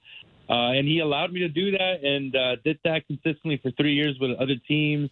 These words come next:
and grew more me-, mechanical knowledge as I went on. But I also networked myself and met the right people.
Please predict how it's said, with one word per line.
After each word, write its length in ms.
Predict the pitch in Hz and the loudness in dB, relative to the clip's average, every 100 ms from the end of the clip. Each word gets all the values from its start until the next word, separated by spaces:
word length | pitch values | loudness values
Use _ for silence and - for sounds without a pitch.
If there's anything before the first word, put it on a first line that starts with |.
| _ _ _ - | _ _ _ -6
and 260 | 117 120 110 | 0 0 0
grew 260 | 123 143 139 | 0 2 2
more 180 | 135 135 | 0 -2
me-, 200 | 131 120 | -4 -6
mechanical 560 | 104 123 120 135 131 131 | -2 -2 0 -2 0 0
knowledge 380 | 120 123 123 120 | 0 2 0 0
as 140 | 117 | -2
I 80 | 117 | 0
went 220 | 113 117 | 0 0
on. 280 | 113 123 131 | 2 2 0
But 180 | 117 110 101 | 0 -2 -2
I 140 | 113 120 | -2 0
also 340 | 127 131 127 | 0 -2 -2
networked 460 | 117 117 110 113 - | 0 -2 -2 -8 -4
myself 380 | 104 - 110 - | -6 0 -2 0
and 100 | 104 | -2
met 160 | 107 | -2
the 80 | 107 | 0
right 240 | 104 104 - | -2 -2 -2
people. 400 | 113 123 123 | -2 0 -2